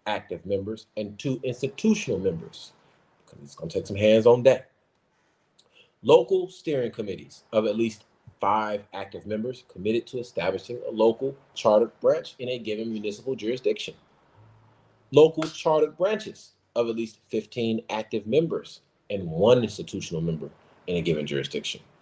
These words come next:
And so again, you'll work through your regional assembly to develop these various steering committees,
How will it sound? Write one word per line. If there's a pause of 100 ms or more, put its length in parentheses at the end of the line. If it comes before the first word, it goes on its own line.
(1500)
And
so
again, (160)
you'll
work
through
your
regional
assembly (680)
to
develop (160)
these
various
steering
committees,